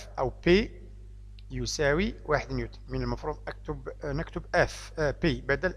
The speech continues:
F، لأنها قوة معلومة الصفة وهي الثقل. إذن هل هذا المقدار المقاس في المخبر يتغير بتغير المكان؟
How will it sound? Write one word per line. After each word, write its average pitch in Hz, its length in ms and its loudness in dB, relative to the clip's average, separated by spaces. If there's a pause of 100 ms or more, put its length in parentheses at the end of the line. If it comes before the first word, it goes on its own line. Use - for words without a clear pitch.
(140)
F، - 40 -10 (320)
لأنها 143 320 -4
قوة 151 320 2
معلومة 156 480 0
الصفة 135 720 -4
وهي 135 260 0
الثقل. - 340 -8 (2500)
إذن 180 300 10
هل 240 240 8
هذا 247 240 8
المقدار 208 500 8
المقاس 185 500 6
في 180 340 0
المخبر 143 440 0
يتغير 147 640 2
بتغير 131 560 -2
المكان؟ 196 580 -2